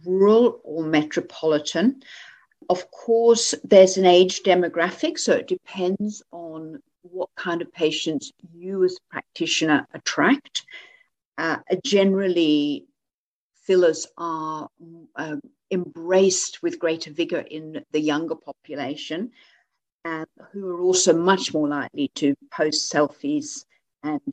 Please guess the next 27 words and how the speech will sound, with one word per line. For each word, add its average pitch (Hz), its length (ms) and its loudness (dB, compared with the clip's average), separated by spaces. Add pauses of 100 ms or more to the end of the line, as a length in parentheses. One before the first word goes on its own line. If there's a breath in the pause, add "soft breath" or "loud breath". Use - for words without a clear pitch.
(140)
let 151 160 -4 (140)
all 180 140 -8
their 160 180 0
friends - 580 -12
know 135 120 -8
about 104 280 -14 (140)
you. - 180 -10 (420)
If 208 240 -2
you 254 180 12
are 185 500 10 (680)
attracting 202 800 4
an 170 80 8
older 160 400 6
demographic, 151 1200 2
then 156 400 6 (320 loud breath)
the 160 80 -10
demand 165 560 2
probably 143 300 -10
will 143 140 -10
be 123 120 -12
less, 156 380 -2
because 151 340 -6
that 175 180 2
older 180 240 -2
demographic 139 840 -2 (180)
don't 156 360 6 (160)
tend 139 460 0